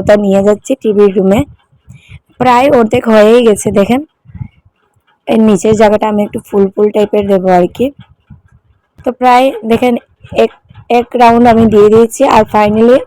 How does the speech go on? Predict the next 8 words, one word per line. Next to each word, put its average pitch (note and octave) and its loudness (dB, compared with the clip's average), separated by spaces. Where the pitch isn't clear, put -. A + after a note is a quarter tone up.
কমপ্লিট G#3+ 0
হয়ে G#3+ 0
গেছে। G#3+ -4
কেমন B3 2
হয়েছে A3+ -2
প্লিজ A#3+ -4
কমেন্ট G#3 -2
করে G#3 -2